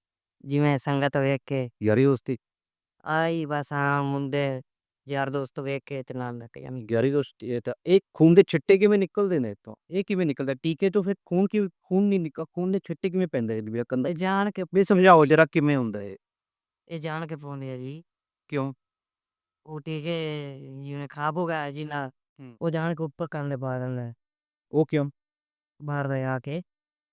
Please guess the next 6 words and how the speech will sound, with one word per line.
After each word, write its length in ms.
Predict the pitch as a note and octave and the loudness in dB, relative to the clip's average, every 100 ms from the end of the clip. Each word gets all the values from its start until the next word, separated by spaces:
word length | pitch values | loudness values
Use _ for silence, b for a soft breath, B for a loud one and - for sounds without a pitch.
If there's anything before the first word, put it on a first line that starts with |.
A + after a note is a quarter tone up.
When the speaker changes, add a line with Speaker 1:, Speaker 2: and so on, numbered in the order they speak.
| _ _ _ _ _ | _ _ _ _ _
Speaker 2:
ਓਕੇ। 260 | C3 C3 C#3 | -6 -2 2
Speaker 1:
ਵੀ 180 | G#3 G3 | 6 8
ਉਹ 460 | F#3+ F#3 F3 E3+ D#3+ | 8 6 6 4 4
ਗੰਦ 200 | F#3 G3 | 4 4
ਵਿਕੂਗਾ 540 | G#3 F#3+ G3+ G3 F#3+ | 2 2 2 4 2
ਤੇ 480 | F3+ E3 D3+ C#3+ | 2 0 -2 -4